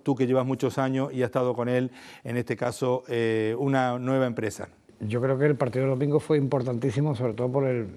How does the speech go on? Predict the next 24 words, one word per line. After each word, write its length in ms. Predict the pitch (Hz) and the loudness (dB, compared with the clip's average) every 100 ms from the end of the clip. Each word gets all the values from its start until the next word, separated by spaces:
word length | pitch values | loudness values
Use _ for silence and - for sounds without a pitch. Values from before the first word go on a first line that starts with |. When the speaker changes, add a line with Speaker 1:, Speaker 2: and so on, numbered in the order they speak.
| 104 | -6
Speaker 2:
el 140 | 107 | -6
poco 260 | 101 120 131 | -4 -2 0
tiempo 380 | 147 147 147 147 | 2 2 2 2
que 120 | 143 | 0
Calderón 380 | 135 120 123 131 | 0 -2 -2 -2
ha 80 | |
tenido 320 | 127 135 151 143 | -2 0 2 2
para 400 | 139 131 127 117 | 2 2 0 -2
preparar 480 | 123 117 117 131 139 | -4 -2 -2 0 2
el 80 | 139 | 2
partido 480 | 147 127 156 165 190 - - - - - | 0 2 4 4 0 -12 -20 -20 -20 -4
y 320 | 117 120 123 | 0 2 2
ha 160 | - 113 | -2 -4
sido 220 | - 123 | -2 -2
positivo, 460 | 120 - 113 156 143 | -2 -4 0 0 0
¿no? 100 | 123 | -4
Se 100 | - | -4
ha 40 | 110 | -4
ganado 360 | 110 131 147 | -2 0 0
con 120 | 143 | 0
un 120 | 127 127 | 0 0
buen 180 | 131 | -2
resultado 520 | 123 117 123 151 151 147 | -2 -4 -2 2 4 4
amplio, 560 | 156 147 170 180 185 | 2 2 4 4 0